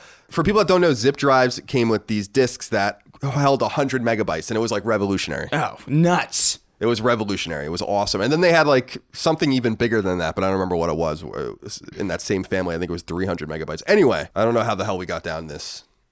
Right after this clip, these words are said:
Speaker 1: this, uh, road.
Speaker 2: It
Speaker 1: Oh, I was expressing disappointment in you.
Speaker 2: Yeah, right.
Speaker 1: So that's how we got.
Speaker 2: That's, that's a typical thing that I'm
Speaker 1: Yeah.
Speaker 2: used to.
Speaker 1: <laughs> Yeah, so, well, we'll get you, at least you have it.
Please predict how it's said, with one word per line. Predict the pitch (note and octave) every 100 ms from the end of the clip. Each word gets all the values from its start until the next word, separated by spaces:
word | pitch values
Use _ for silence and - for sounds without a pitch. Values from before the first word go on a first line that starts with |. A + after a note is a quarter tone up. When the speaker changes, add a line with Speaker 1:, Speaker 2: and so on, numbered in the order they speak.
| _
Speaker 1:
this, | - F#2 -
uh, | E2 D2
road. | A2+ A#2+
Speaker 2:
It | B2 - -
Speaker 1:
Oh, | - E3 -
I | D#3
was | E3
expressing | D#3 G3+ E3+ C#3
disappointment | A#2+ A2+ F#2 D2
in | C#2+
you. | C#2 - _ -
Speaker 2:
Yeah, | B2 F2 -
right. | A2 -
Speaker 1:
So | - B2
that's | A#2 -
how | G#2+
we | G2
got. | E2 C2+
Speaker 2:
That's, | C3 C#3
that's | - E3+ D#3
a | C3+
typical | D3 C3+ G#3+ A#3
thing | D3+ C3
that | B2
I'm |
Speaker 1:
Yeah. | A#2+
Speaker 2:
used | B2+ -
to. | D3 -
Speaker 1:
<laughs> |
Yeah, | - G#3
so, | - - D3+ D3+ - - - - - - -
well, | B3
we'll | A#3
get | C4+
you, | A3 G3 - -
at | F3
least | B3
you | C#4
have | G3 F3 F#3+
it. | G3